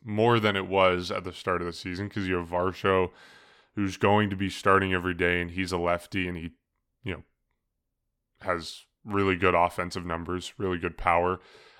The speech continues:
Um, and then you also have Brandon Belt, who's gonna be coming off the bench as a lefty. Is it diversified enough? I think is a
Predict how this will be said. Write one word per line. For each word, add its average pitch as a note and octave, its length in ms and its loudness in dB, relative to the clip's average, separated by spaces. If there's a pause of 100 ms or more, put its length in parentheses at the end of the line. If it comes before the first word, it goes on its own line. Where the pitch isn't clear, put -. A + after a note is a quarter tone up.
(120)
Um, F#2 460 6
and G#2 140 -2
then G2 100 0
you G2+ 120 2
also G2+ 240 4
have F#2+ 100 0
Brandon G2+ 320 2
Belt, F2+ 360 4 (200)
who's G#2 180 -2
gonna F#2+ 160 0
be F2+ 120 -6
coming F2+ 280 -2
off F2 160 2
the F#2+ 80 -6
bench E2+ 300 -2
as F2+ 140 -4
a F#2 40 -4
lefty. F2 500 -4 (480)
Is A#2 160 0
it A#2+ 120 2
diversified A2 640 2
enough? F#2+ 680 0 (260)
I C#3+ 140 6
think D3+ 180 -4
is B2+ 140 -6
a B2+ 60 0